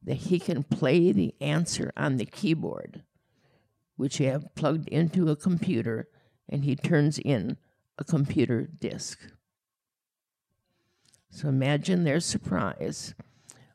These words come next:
when Tony gained conversational speech while he was there, and he graduated magna cum laude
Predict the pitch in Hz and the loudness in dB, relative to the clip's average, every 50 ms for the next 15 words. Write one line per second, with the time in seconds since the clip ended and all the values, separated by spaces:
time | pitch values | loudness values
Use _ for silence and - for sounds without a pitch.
0 | _ _ 127 127 87 78 - - 127 - _ _ _ _ _ - - - - 175 | _ _ -2 -2 -2 -2 -6 -10 -12 -16 _ _ _ _ _ -16 -6 0 2 2
1 | 135 131 120 95 92 - - _ - 113 131 127 147 135 139 151 160 185 - 214 | 4 4 2 0 -2 -4 -8 _ -12 -10 -4 -2 0 2 2 2 2 2 2 2
2 | 226 220 - - _ - - 175 160 143 160 175 175 156 - - - 160 151 - | 2 0 -2 -8 _ -8 -4 -2 0 0 0 0 -2 -2 0 0 0 0 -2 -2
3 | - 160 147 143 - - 160 - - 180 185 - - - - 170 175 175 156 156 | -2 -2 -2 -2 -2 -4 -4 -2 -2 -2 -2 -2 -4 -4 0 0 0 2 4 4
4 | 165 156 156 - - - - 160 160 151 160 170 - - - - _ _ _ _ | 4 2 2 -2 -2 -2 0 2 2 2 2 0 -2 -6 -12 -20 _ _ _ _
5 | _ _ _ _ _ _ _ - 143 143 135 101 - - 139 135 139 147 151 143 | _ _ _ _ _ _ _ -2 0 0 0 -2 0 2 2 4 4 4 4 2
6 | - 156 - 113 131 127 127 120 104 131 - _ _ _ _ - 127 143 147 143 | 0 0 0 0 0 0 0 -2 -2 -6 -10 _ _ _ _ -2 -2 0 0 0
7 | 170 180 190 - - 202 185 - - - 175 170 165 160 156 147 139 123 101 82 | 0 2 2 2 2 2 0 -4 0 2 4 4 6 4 4 2 2 2 -2 -4
8 | 73 - - | -6 -8 -10